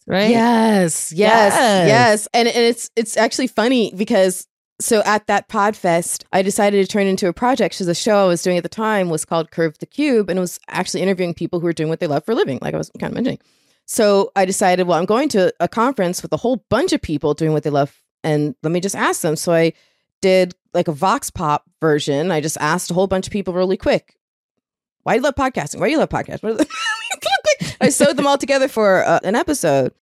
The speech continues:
Speaker 2: But that's how I met Glenn and Gabe. Glenn and Gabe happened to get an award that year, and they were both coming off stage. And so I shoved my microphone in their face and said, "Can I please interview you?" That's how I met them. After the microphone went off,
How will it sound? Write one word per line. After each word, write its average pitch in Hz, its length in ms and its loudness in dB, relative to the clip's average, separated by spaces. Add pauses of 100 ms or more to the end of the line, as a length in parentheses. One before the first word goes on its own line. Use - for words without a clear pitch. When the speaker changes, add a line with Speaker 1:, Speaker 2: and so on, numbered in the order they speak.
(140)
Speaker 2:
But 220 160 0
that's 226 300 0
how 240 460 0
I 196 100 2
met 185 360 2
Glenn 175 540 2 (140)
and 190 160 2
Gabe. 247 460 2 (260)
Glenn 202 260 2
and 247 120 2
Gabe 175 260 2
happened 190 320 -2
to 180 80 0
get 180 300 0
an 180 100 0
award 160 460 2
that 147 200 0
year, 135 300 0
and 180 100 0
they 165 60 4
were 156 80 4
both 165 220 0
coming 214 200 -2
off 202 140 0
stage. 151 360 0
And 196 80 -4
so 127 120 -4
I 165 160 2 (260)
shoved 165 360 -4
my 196 80 0
microphone 185 400 0
in 196 80 0
their 202 120 2
face 196 280 0
and 196 80 -4
said, 202 140 0
"Can 160 120 -6
I 262 60 -2
please 247 240 -4
interview 220 360 2
you?" 101 160 -2 (440)
That's 160 240 0
how 208 80 0
I 214 80 2
met 220 260 0
them. 110 320 -6
After 165 260 -4
the 180 80 -4
microphone 170 460 -2
went 165 140 0
off, 262 340 0